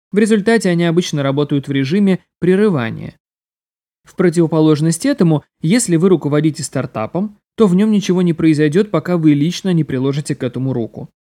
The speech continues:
На первых этапах существования компании вам придется инициировать от восьми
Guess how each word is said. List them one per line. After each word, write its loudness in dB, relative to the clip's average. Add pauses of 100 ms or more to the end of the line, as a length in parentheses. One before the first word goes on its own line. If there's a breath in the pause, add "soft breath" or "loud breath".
(540)
На 0
первых 0
этапах -2
существования -4
компании 0
вам 0
придется -2
инициировать 0
от -6
восьми -6